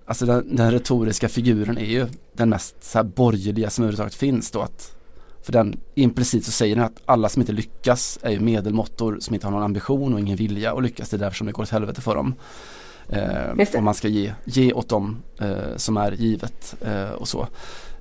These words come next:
Speaker 1: Eh,
Speaker 2: Mm.
Speaker 1: den engelska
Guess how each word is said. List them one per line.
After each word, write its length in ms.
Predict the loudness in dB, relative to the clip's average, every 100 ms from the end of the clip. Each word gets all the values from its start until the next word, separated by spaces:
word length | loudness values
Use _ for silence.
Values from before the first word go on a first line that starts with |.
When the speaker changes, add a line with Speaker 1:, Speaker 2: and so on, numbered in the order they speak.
| -2
Speaker 1:
Eh, 480 | 0 2 0 0 0
Speaker 2:
Mm. 200 | 0 -2 -8
Speaker 1:
den 320 | 0 4 4 0 -10 -12 -14 -18 -18 -8 2
engelska 800 | 2 4 2 2 0 4 6